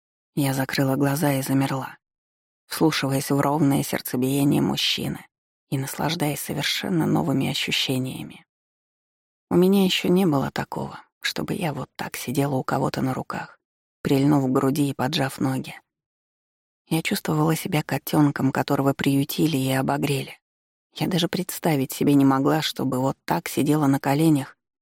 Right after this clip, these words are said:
у того же Грегори или Гавриила.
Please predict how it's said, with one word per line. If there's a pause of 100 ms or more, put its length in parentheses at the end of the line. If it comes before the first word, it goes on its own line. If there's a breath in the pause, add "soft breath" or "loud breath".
(140)
у
того
же
Грегори (440)
или
Гавриила.